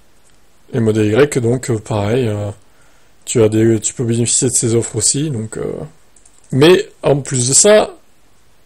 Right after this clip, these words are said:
Tesla rajoute sur ce modèle un Tesla Boost de trois mille deux cent quatre-vingt-dix euros. Ainsi, en se tenant aux seuls, seules aides hors prime à la casse,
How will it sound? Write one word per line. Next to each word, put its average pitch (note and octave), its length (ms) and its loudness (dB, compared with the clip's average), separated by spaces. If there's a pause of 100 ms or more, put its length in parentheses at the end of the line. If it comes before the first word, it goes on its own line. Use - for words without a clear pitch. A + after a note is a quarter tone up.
Tesla F#3 300 0
rajoute F3 280 2
sur - 180 -2
ce D3 100 -2
modèle D#3+ 200 4
un B2 60 0
Tesla D#3+ 300 0
Boost D#3 320 -4
de B2 120 -6
trois - 160 -8
mille D#3+ 100 -4
deux D3 40 -4
cent C#3+ 140 -2
quatre-vingt-dix A#2+ 320 -6
euros. E3 160 -2 (500)
Ainsi, B2 320 0
en E3 80 0
se - 100 -4
tenant C3 340 -2 (680)
aux A#2+ 440 4
seuls, C#3 220 4
seules D3+ 560 0
aides C#3+ 200 2
hors C#3+ 140 -4
prime C#3 200 -2
à - 20 2
la A#2 80 0
casse, - 340 -2